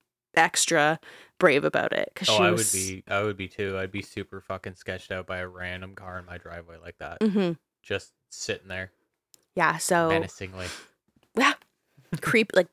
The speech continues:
Speaker 1: it was, like, backed in. I'll post a photo, uh, 'cause Alice also, of course, took a photo.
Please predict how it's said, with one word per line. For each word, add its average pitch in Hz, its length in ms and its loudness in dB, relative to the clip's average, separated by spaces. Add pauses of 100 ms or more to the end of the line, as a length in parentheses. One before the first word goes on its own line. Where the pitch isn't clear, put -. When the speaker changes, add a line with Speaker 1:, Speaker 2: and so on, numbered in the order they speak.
(140)
Speaker 1:
it - 40 0
was, 190 120 -2
like, 185 160 0
backed 165 300 2
in. 175 180 6
I'll - 80 4
post 196 220 2
a 190 60 4
photo, 156 500 0 (280)
uh, 160 100 0 (100)
'cause - 340 4 (220)
Alice 180 300 6
also, 226 300 6 (180)
of - 100 -10
course, 175 240 6
took - 160 -2
a 170 40 -4
photo. 185 400 6